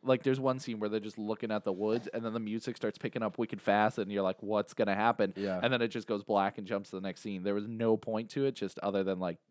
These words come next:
Speaker 1: making you feel uncomfortable, I guess.
Speaker 2: Huh, that's, see, I like that.
Speaker 1: Yeah, no, it's, it's cool. Um, it doesn't, it doesn't happen a lot of the movie, but there
Speaker 2: Mm.
Speaker 1: is, like, the music's very loud and clangy and, like,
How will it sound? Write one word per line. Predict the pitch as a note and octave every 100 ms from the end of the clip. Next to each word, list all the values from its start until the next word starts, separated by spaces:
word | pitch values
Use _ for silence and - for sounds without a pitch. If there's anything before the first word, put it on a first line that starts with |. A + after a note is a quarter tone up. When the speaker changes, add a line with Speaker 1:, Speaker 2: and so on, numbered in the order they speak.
| -
Speaker 1:
making | A#2+ G2+
you | G#2
feel | G2+ G2+
uncomfortable, | F2+ F#3 E3+ F2 E2+
I | F2
guess. | E2 D#2+
Speaker 2:
Huh, | B2+ G#2 E2+
that's, | A#2 F3+ -
see, | - D3+
I | A#2+ F#3+
like | G#2 A#2 -
that. | D2 C2+ F#3
Speaker 1:
Yeah, | G#3+ - C3
no, | D#3 E3
it's, | D#3 G3+ -
it's | F#3 -
cool. | - - A#3 C#3+ A2 - -
Um, | B2+ B2 A#2+
it | A#2+
doesn't, | C#3+ F#3 F#3 D3+ _ _ _ _ _ -
it | C#3+
doesn't | F3 E3+
happen | D3+ B2+
a | G#2+
lot | G#2 A#2
of | C3+
the |
movie, | C#3 D3 D3+
but | B2+
there | B2+ A#2+
Speaker 2:
Mm. | B2
Speaker 1:
is, | G#2+ -
like, | - A#2 G2+
the | B2
music's | B2 A2 G#2
very | - F#2 F2+
loud | F2+ F2 F2+
and | F2+
clangy | E2+ F#2+ F2+ F2+ F2+
and, | F2+
like, | F2+ F2